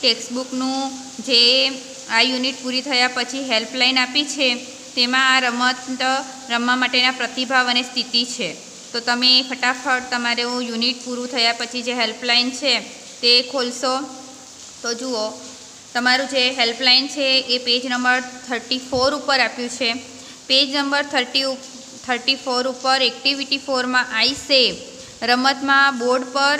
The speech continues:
નીચેના પ્રતિભાવ, એટલે કે આ પ્રતિભાવ આપણે બોર્ડ પર લખીશું અને આ પ્રતિભાવમાંથી જ્યારે નીચે જેવી પરિસ્થિતિઓ, એટલે કે આ પરિસ્થિતિઓ હોય તો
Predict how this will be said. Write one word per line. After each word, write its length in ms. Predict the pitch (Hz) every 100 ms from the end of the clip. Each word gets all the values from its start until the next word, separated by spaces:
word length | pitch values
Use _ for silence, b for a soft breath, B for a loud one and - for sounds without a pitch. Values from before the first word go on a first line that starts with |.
| 233
નીચેના 440 | 240 240 294 302 311
પ્રતિભાવ, 680 | 294 269 269 269 240 175
એટલે 200 | 190 254
કે 380 | 247 262 269 285 302 - - B B B B - - 202
આ 140 | 254
પ્રતિભાવ 580 | 302 311 311 285 285 285
આપણે 240 | 262 262
બોર્ડ 260 | 254 233 220
પર 140 | 254 254
લખીશું 560 | 247 277 254 - 165 - - 214
અને 240 | 226 226
આ 260 | 220 262 349
પ્રતિભાવમાંથી 1080 | 330 330 294 311 302 294 277 - 294 247 143 - 208 -
જ્યારે 480 | 240 247 269 220 156 - - - - - - - - B B B B B B -
નીચે 440 | 240 262 254 339 330
જેવી 300 | 320 311 311
પરિસ્થિતિઓ, 600 | 285 247 254 247 247 220
એટલે 180 | 214 233
કે 120 | 226
આ 260 | 214 233
પરિસ્થિતિઓ 760 | 320 320 302 302 294 285 294 302
હોય 360 | 302 311 254 170 - -
તો 100 | -